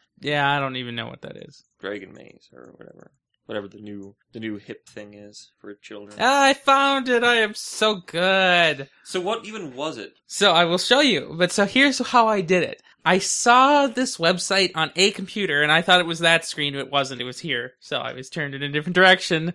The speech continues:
Speaker 1: it turns out. Um, but I knew I found it on Twitter because it was somebody I follow on Twitter. But I didn't know who, but I knew it was on Twitter. So how do you filter your search history for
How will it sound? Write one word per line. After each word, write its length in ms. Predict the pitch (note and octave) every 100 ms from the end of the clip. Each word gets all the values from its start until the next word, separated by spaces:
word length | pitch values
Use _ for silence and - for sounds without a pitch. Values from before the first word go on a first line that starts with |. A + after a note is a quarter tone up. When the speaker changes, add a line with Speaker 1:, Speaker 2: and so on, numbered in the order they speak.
| _ _ _ _ _ _ _ -
Speaker 1:
it 100 | D#3+
turns 280 | - E3 C#3+
out. 220 | C3+ B2 - - - -
Um, 340 | - E3+ D#3+ D#3+ _ - - -
but 80 |
I 80 | F#3+
knew 180 | G3 A3+
I 80 | A3+
found 240 | - G#3+
it 80 | F#3+
on 120 | F#3
Twitter 360 | F3+ C4 A3 C3+
because 280 | D3+ D#3+ E3
it 40 |
was 80 | D#3+
somebody 220 | G3 F3 E3+
I 40 |
follow 300 | E3+ F#3+ F3
on 100 | D#3
Twitter. 420 | - G3+ C#3+ A2+ - _
But 100 | D#3
I 20 |
didn't 160 | E3+ B3
know 120 | C4
who, 280 | - A#3+ E3+
but 140 | D3
I 60 | D#3+
knew 180 | F#3 G3
it 40 |
was 100 | E3
on 180 | F3+ D#3+
Twitter. 300 | - - - _ - - - _
So 140 | - -
how 220 | - A3+
do 60 | C#4+
you 120 | D4
filter 400 | C#4+ - A#3 -
your 180 | F#3+ F3
search 560 | F3 - A3+ - - - _
history 600 | _ - A3 - E3 C#3+
for 220 | C#3+ E3